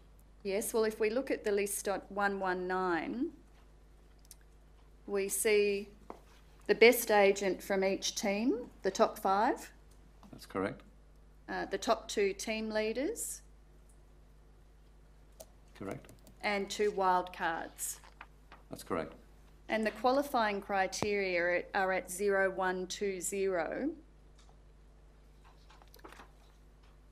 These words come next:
Speaker 1: For sales agents, it was the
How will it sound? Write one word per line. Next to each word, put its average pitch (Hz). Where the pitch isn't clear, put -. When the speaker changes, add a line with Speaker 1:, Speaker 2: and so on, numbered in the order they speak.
Speaker 1:
For -
sales 226
agents, 180
it -
was 196
the 185